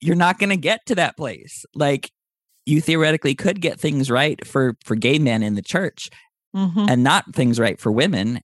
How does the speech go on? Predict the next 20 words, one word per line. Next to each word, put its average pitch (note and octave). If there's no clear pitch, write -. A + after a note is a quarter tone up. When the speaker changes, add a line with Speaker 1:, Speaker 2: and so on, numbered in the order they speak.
Speaker 1:
and A#2+
you'll D#3
never F3+
get A#3+
to C#3+
them, D#2
right? C#3
I C#3
think F3+
it, E3+
you D3
need D3+
to, D3
to, C3+
to, C#3
to D#3
have C3
a A#2
holistic C3
approach -